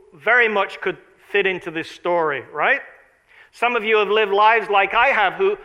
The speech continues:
who really can see yourself as the younger son. And some of the teenagers in this room today will become the younger son. Probably.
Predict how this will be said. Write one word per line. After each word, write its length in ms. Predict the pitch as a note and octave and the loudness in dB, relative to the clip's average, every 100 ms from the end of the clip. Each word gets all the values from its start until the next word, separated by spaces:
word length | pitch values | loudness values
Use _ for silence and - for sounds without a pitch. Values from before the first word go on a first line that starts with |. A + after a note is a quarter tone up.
| - | -14
who 260 | - G3+ G#3 - | -2 -2 -2 -14
really 400 | F3+ B3+ E4 A3+ | -4 0 2 0
can 200 | - G3+ | -2 -10
see 320 | - C#4+ C4 | -8 -8 -2
yourself 580 | A3 G3 G#3 F#3 D3+ - - - _ | -4 -2 0 2 0 -6 -20 -20 _
as 200 | G3 G3+ | -2 -2
the 120 | D#3+ F3+ | -4 0
younger 420 | F#3+ F#3 F3 E3 | 0 0 -2 -6
son. 420 | - G3 E3+ B2+ - _ _ _ _ - - | -2 0 0 -2 -16 _ _ _ _ -20 -10
And 160 | G#3+ G#3+ | -8 -8
some 240 | - D#4+ | -2 0
of 120 | D#4+ | 0
the 220 | C#4 B3+ G3+ | 0 -2 -2
teenagers 680 | - C#4+ D4 B3+ A3 G3+ | -6 -6 0 0 0 -2
in 100 | G3+ | -2
this 240 | G3+ G3 - | -2 -4 -2
room 220 | F#3+ G3 | -2 -2
today 460 | F#3+ E3+ F#3+ F#3 - - - | -4 0 2 0 -4 -20 -12
will 340 | E3+ A#3 A#3+ | 0 2 2
become 680 | E3+ G#3+ - B3+ A3 F3 C3 - _ | -2 -6 -2 2 2 0 -6 -18 _
the 80 | F3 | -10
younger 420 | F3 F3 E3+ D#3+ | -2 0 0 -4
son. 360 | D3 - D3 G#2+ - _ _ _ _ _ _ _ _ _ _ _ _ _ _ _ _ _ | -6 -4 -4 -4 -16 _ _ _ _ _ _ _ _ _ _ _ _ _ _ _ _ _
Probably. 520 | G#3 D#3+ D3 C3 A2+ | 0 0 -4 -8 -14